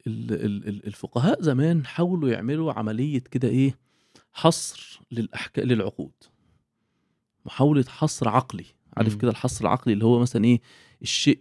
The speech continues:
Speaker 1: إما أبيض أو مش أبيض.
Speaker 2: آه.
Speaker 1: واللي مش أبيض يا غوامق يا فوا-، عارف كده لما نقعد نحصر كده الحاجات كده لحد ما
Speaker 2: مم.
Speaker 1: يطلع في الآخر إن هم مثلًا اتناشر لون مثلًا كده.
Speaker 2: أيوة.
Speaker 1: فهو إيه؟
Speaker 2: تصنيفات تعتبر يعني؟
Speaker 1: التصنيفات كده. حاولوا يعملوا نوع من التصنيف بحيث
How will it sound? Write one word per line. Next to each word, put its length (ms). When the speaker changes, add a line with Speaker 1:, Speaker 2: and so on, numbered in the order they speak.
Speaker 1:
إما 220
أبيض 380
أو 80
مش 180
أبيض. 200
Speaker 2:
آه. 120
Speaker 1:
واللي 160
مش 180
أبيض 320
يا 140
غوامق 560
يا 100
فوا-، 260
عارف 240
كده 180
لما 160
نقعد 220
نحصر 360
كده 220
الحاجات 360
كده 180
لحد 260
ما 60
Speaker 2:
مم. 40
Speaker 1:
يطلع 180
في 80
الآخر 220
إن 40
هم 120
مثلًا 220
اتناشر 280
لون 220
مثلًا 220
كده. 280
Speaker 2:
أيوة. 240
Speaker 1:
فهو 380
إيه؟ 60
Speaker 2:
تصنيفات 400
تعتبر 320
يعني؟ 100
Speaker 1:
التصنيفات 680
كده. 160
حاولوا 280
يعملوا 220
نوع 100
من 140
التصنيف 640
بحيث 540